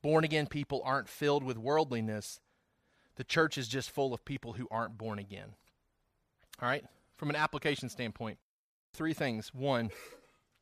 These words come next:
we should definitely walk away from this passage taking some time to rejoice over our own personal salvation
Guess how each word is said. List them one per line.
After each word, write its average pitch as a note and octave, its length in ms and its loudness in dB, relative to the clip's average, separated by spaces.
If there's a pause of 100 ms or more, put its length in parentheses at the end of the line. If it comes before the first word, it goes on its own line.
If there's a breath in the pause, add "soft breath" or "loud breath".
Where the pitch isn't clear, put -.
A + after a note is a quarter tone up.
(180)
we F#3 160 -4
should C3 240 -2
definitely D3 340 6
walk A#2 220 2
away A#2 120 -2
from A2 180 -4
this A2 120 -4
passage A2 420 -4
taking A#2 280 -4
some A2+ 140 -6
time A2 200 -2
to G#2 80 -8
rejoice G#2+ 420 -6
over A2 200 -4
our G#2 160 2
own G#2 120 -2
personal G2+ 380 -6
salvation F2 540 -8